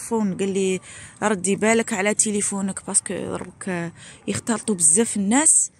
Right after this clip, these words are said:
قادر يسرقوا لي تليفون." دايمًا راجلي يحذرني، يقول لي: "عسي ولي على وليدي." ويقول لي: "عسي تليفونك." يقول لي: "ما تهضريش مع اللي جا."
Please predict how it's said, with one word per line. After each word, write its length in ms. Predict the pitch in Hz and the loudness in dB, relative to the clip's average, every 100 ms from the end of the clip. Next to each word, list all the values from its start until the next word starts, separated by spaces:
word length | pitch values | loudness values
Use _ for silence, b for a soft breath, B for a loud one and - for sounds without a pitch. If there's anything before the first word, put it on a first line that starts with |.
| b b b b b | b b b b b
قادر 280 | 208 196 208 | -8 -4 -2
يسرقوا 500 | 202 - 202 - 202 | 2 2 2 -4 -8
لي 100 | 196 | -4
تليفون." 520 | - 190 185 - 180 | -6 -6 -8 -8 -4
دايمًا 380 | 170 254 262 240 | 0 4 4 4
راجلي 220 | 233 220 | 2 -2
يحذرني، 500 | 220 196 165 196 180 | -4 -4 -2 -2 -2
يقول 160 | 165 202 | -4 -2
لي: 180 | 196 196 | -2 -2
"عسي 420 | 170 208 - 208 | -4 -2 -2 0
ولي 320 | 196 214 156 | 0 0 0
على 200 | 160 226 | 0 0
وليدي." 460 | 226 214 190 285 440 - - - B B B B B - | 2 0 4 4 4 0 -20 -20 B B B B B -4
ويقول 280 | 208 202 | 0 2
لي: 100 | 247 | 4
"عسي 300 | 226 185 254 | 4 4 2
تليفونك." 880 | - 233 220 214 247 247 311 - - _ b b b 220 | 0 -2 -2 -4 -2 0 0 -4 -14 _ b b b -4
يقول 160 | 220 | 0
لي: 60 | 269 | 2
"ما 100 | 269 | 0
تهضريش 400 | 233 240 262 262 | 0 -2 0 0
مع 180 | 247 240 | 2 2
اللي 220 | 220 208 | 0 -2
جا." 180 | 165 | -4